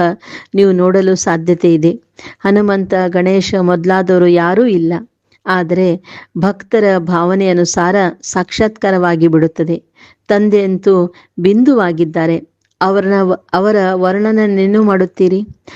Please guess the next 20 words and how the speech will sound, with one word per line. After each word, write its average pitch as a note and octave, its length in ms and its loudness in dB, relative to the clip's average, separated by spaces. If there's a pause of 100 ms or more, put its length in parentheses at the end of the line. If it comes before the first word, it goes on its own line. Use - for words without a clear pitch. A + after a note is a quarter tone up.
(220)
ತಂದೆಯು F#3+ 500 2
ಅತಿ - 280 -2
ಚಿಕ್ಕ B3+ 380 -4
ಬಿಂದುವಾಗಿದ್ದಾರೆಂದು E3+ 1080 0
ಹೇಳುತ್ತಾರೆ. E3 760 0 (420)
ಅವರನ್ನು A3+ 480 0
ಈ G3+ 300 -2
ಕಣ್ಣುಗಳಿಂದ G3+ 800 0
ನೋಡಲು F3 400 2
ಸಾಧ್ಯವಿಲ್ಲ. D#3+ 640 2 (540)
ಶರೀರವು A3+ 440 0
ಎಷ್ಟು G3 320 -4
ದೊಡ್ಡದಾಗಿದೆ. G#3 800 -4 (320)
ಇದರಿಂದ F3+ 420 2 (360)
ಕರ್ಮ G#3 360 0
ಮಾಡಬೇಕಾಗಿದೆ. E3+ 1080 0 (480)
ಆತ್ಮವು G3+ 460 -6
ಎಷ್ಟು G3 300 -4
ಚಿಕ್ಕದಾಗಿದೆ. G3+ 800 -2 (520)
ಅದರಲ್ಲಿ G3 680 -2